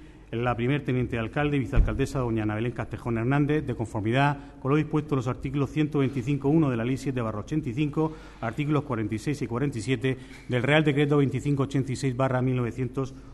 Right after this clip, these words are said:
ochenta y seis, así como los artículos veintisiete uno y siguientes del Reglamento Orgánico del Pleno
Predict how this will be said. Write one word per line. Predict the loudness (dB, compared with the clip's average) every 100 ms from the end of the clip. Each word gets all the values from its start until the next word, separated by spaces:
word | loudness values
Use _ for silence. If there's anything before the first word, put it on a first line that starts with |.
| -10
ochenta | -8 -4 -2 -2
y | -4
seis, | -2 0 0 -4 -14 -20 -20 -10
así | -6 -6 -4 -4
como | 0 2 4 2
los | 0 -2
artículos | -6 -8 -2 0 0 0
veintisiete | -4 -4 -4 -4 0 2
uno | 4 2
y |
siguientes | 0 -2 0 0
del | 0
Reglamento | -2 0 0 0
Orgánico | 0 2 2 0
del | 0
Pleno | -2 0 -2